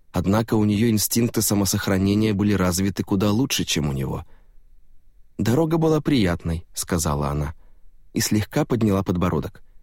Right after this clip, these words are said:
«Пожалуйста, не ждите, что я стану вас благодарить». «Благодарить нас за то, что мы уберегли тебя от ужасной участи всю жизнь скрываться и убегать, постоянно остерегаясь опасности? Нет, я не жду от тебя подобного сейчас.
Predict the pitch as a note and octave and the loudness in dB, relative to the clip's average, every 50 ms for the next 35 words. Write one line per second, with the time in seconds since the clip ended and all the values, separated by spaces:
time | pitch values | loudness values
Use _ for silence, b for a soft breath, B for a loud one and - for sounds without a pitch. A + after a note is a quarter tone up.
0 | - - - - - - - - - - - G#2+ G2 - A#2 A2 G#2 G#2 - - | -20 -20 -20 -20 -20 -20 -20 -20 -16 -6 -2 -2 0 2 2 2 2 0 0 0
1 | A#2 A2 G#2+ A2 G#2 G2+ G#2+ C#3 C#3+ - A2+ - - G#2+ G#2 G#2 G2 - - G#2+ | 0 0 2 2 2 2 0 0 0 0 -2 -2 0 2 2 2 2 0 0 2
2 | G2+ G2+ F#2 G2 F#2+ F#2+ G2 G2 F2+ G2 F#2+ F#2+ F#2 E2+ E2 D#2 - - - - | 2 2 2 2 0 0 0 0 0 2 2 2 2 2 0 -2 -2 -8 -14 -20
3 | - - - - - - - - - - - - - - - - - - - - | -20 -20 -20 -20 -20 -20 -20 -20 -20 -20 -20 -20 -20 -20 -20 -20 -20 -20 -20 -20
4 | - - - A2+ C3 C3+ C3+ C3+ C#3+ D3 D#3+ F#3+ F#3+ - F#3 F3 F3 E3 C#3+ C3 | -10 -4 0 0 0 2 0 0 2 2 2 2 2 2 2 2 2 2 2 2
5 | C#3+ C#3+ - - D#3+ D#3+ - - E3 C#3+ D3 D#3 D3+ C#3 C3+ B2+ C3+ C3+ B2 B2 | 0 0 2 0 0 0 0 0 2 2 4 4 2 2 2 2 2 2 2 2
6 | B2+ C#3+ C3 - C#3+ A2+ A2 B2 B2+ C3 A#2+ - A#2 G#2 G#2 A#2 C3+ C#3+ - C3 | 2 2 2 0 0 2 2 2 2 0 2 0 0 2 2 2 2 2 2 2
7 | A#2 A#2 B2 B2+ - - A#2+ A2+ - - - A2+ - - - A2+ G#2 G2 A#2 A#2+ | 2 2 2 0 0 0 0 0 0 0 0 0 0 2 2 2 2 2 2 2
8 | A2+ A#2 A2 - - - G#2 G2 F#2+ G#2+ A#2 - - - G2 F#2+ F#2+ E2 F2 E2+ | 2 2 0 0 0 0 0 2 2 0 0 0 0 0 2 2 2 2 0 0
9 | E2+ G2+ B2 D3+ - - b b b b b b b b - - A2 G2+ - - | 2 2 2 0 0 -4 b b b b b b b b -6 -4 -2 -2 0 0
10 | A2+ G#2 G#2 G#2 G#2+ A2+ A#2+ A2+ A2+ A2+ A2 A2 - - G#2 A2 G2+ G#2+ G#2+ A2 | 2 2 2 2 2 2 2 2 2 2 0 0 -2 0 0 0 2 2 2 2
11 | A2+ - - A#2+ - D#3+ F3+ F#3+ - D#2+ D#2 - - - - - - - - - | 2 0 0 -2 0 0 -2 0 0 -2 -4 -4 -4 -4 -6 -6 -8 -12 -18 -20
12 | - - - - - - - - - _ - F#2+ G#2 A#2 C#3 D#3 - - D#3 D3+ | -20 -20 -20 -20 -20 -20 -20 -20 -20 _ -2 0 2 2 2 2 2 2 2 2
13 | D#3 D3+ C#3+ B2 G#2 A#2 D3 E3+ D#3+ - - B2 G#2 G#2+ F#2 G2 F#2+ F2 F2+ E2 | 4 2 2 2 2 2 2 2 2 0 0 0 0 0 0 0 0 0 0 0
14 | D#2+ D#2 D2 D#2 D#2+ - - D#2+ - - - D2 D#2 - - | 0 0 0 -2 -2 -2 -4 -4 -4 -2 -4 -4 -4 -4 -8